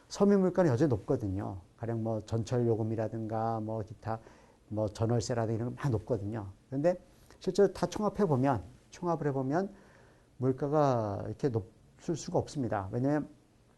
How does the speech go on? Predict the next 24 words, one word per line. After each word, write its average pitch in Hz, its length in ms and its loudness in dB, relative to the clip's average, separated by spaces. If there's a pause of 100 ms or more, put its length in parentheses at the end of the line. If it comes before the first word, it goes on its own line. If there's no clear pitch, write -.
(380)
석유류 190 400 4
제품들이 156 420 0
많이 110 800 0
그 98 640 -6
물가 120 320 -4
하락되고 170 440 -2
있거든요. 98 440 -8 (320)
특히 - 160 -12
티브이 208 320 2
같은 185 240 2
경우는 170 300 2
뭐 165 100 4
십 - 180 -8
퍼센트 170 400 -2
이하로 139 460 2 (640)
십 - 180 -16
퍼센트 160 960 0 (200)
정도가 151 520 4
막 - 140 -4
빠지고 156 300 0
그렇습니다. 110 420 -4
전년 123 300 2
동월 110 260 -2
대비해서. 101 560 -6